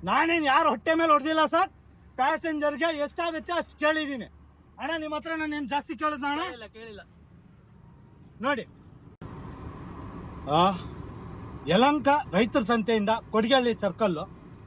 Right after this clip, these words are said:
Speaker 1: ನೂರ ಇಪ್ಪತ್ತು ರೂಪಾಯಿ ಮೀಟರ್ ಬೀಳುತ್ತೆ. ನಾನು ಪ್ಯಾಸೆಂಜರ್ ಹತ್ರ ಕೇಳಿರೋದು ನೂರ ಐವತ್ತು ರೂಪಾಯಿ.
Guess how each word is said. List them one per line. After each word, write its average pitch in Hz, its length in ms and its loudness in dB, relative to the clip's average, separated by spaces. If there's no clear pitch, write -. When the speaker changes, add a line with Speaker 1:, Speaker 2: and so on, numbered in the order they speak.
Speaker 1:
ನೂರ 269 240 4
ಇಪ್ಪತ್ತು 247 500 2
ರೂಪಾಯಿ 269 200 0
ಮೀಟರ್ 220 320 0
ಬೀಳುತ್ತೆ. 175 340 -2
ನಾನು 294 520 2
ಪ್ಯಾಸೆಂಜರ್ 269 480 4
ಹತ್ರ 226 180 -4
ಕೇಳಿರೋದು 196 520 0
ನೂರ 247 280 2
ಐವತ್ತು 202 280 0
ರೂಪಾಯಿ. - 200 -18